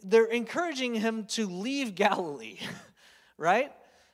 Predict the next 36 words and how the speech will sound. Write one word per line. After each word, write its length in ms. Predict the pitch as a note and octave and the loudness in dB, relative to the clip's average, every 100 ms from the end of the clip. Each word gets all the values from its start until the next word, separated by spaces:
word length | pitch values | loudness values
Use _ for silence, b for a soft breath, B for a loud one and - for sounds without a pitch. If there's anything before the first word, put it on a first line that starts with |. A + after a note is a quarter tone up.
| b _ _ _ _ | b _ _ _ _
They 120 | G3 | 2
say, 420 | A3 A#3 G#3+ G3+ - | 4 4 4 0 -4
"Leave 300 | A#3+ E4+ F#4 | 0 2 4
here 280 | A#3+ F#3+ F#3 | 2 2 4
and 140 | B3+ | 4
go 160 | B3 C#4+ | 6 6
into 180 | C#4 C4+ | 4 -4
Judea, 680 | A#3 C4+ D4 C#4 C3+ A#2+ F3 | -8 0 4 6 4 -6 -10
so 280 | F#3 C4 A#3+ | 0 6 8
that 300 | B3 A#3+ A#3 | 8 4 4
your 120 | G#3 | -2
disciples 800 | F#3+ F#3 E3+ D#3+ G3+ A3 A#3 - - | 0 0 2 2 2 0 0 -8 -12
also 380 | - A#3 - F3+ | 4 4 4 -2
may 160 | D#3+ D3+ | -4 -6
see 160 | - | -4
your 160 | F#3 F3 | -2 -2
works 440 | D#3+ A#3 C#4+ - | 2 2 2 -8
which 180 | F3+ D#3+ | -12 -12
you 100 | D#3+ | -12
are 80 | C#3+ | -14
doing. 420 | C3 D#3+ G#3+ A2+ F#2 _ _ _ _ _ _ _ _ _ _ _ _ | -4 -2 -2 -4 -18 _ _ _ _ _ _ _ _ _ _ _ _
For 360 | - G3 F#3 F3+ | -4 2 4 2
no 240 | D#3+ F3+ | 2 4
one 140 | A#3+ G#3+ | 4 4
does 180 | G3 | 2
anything 420 | F3+ G#3+ A3+ A3+ A3 | 2 0 0 0 0
in 120 | G3 | -2
secret 420 | - C#4+ A#3+ G3+ | -4 -4 0 0
when 180 | E3+ F3 | 0 -6
he 160 | F3+ | -6
himself 380 | F#3+ F#3+ - E3 | -6 -6 -4 -6
seeks 400 | - D#3+ F3 - | -8 -12 -10 -14
to 100 | - | -12
be 140 | D#3+ D3 | -14 -12
known 340 | C#3+ C#3+ C#3 | -8 -10 -10
publicly. 580 | D3+ D#3 B3+ - C3 F3 | -8 -6 -8 -10 -14 -14